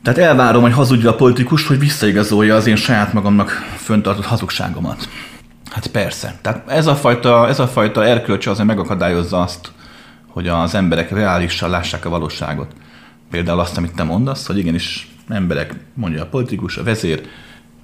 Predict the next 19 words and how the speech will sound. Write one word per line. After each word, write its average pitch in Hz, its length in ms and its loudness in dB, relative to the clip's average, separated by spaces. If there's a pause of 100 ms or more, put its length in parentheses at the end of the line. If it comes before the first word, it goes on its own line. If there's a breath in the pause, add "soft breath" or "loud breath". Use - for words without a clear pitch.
(140)
tizenkét 92 480 -2
év 87 160 -2
múlva 82 480 -2 (600)
nem 82 220 -4
lesz 82 220 -8
gáz, 98 360 -2
vagy - 220 -8
olaj, 87 400 -2
vagy - 260 -12 (1300 loud breath)
étel, 85 520 -2
és - 120 -10
azért 95 260 -2
most 82 180 -4 (220)
elmegyünk 80 400 -4
háborúzni. 87 600 -8 (100)
De 131 180 -2
a - 200 -2
mondom, 110 380 4
ez - 340 -4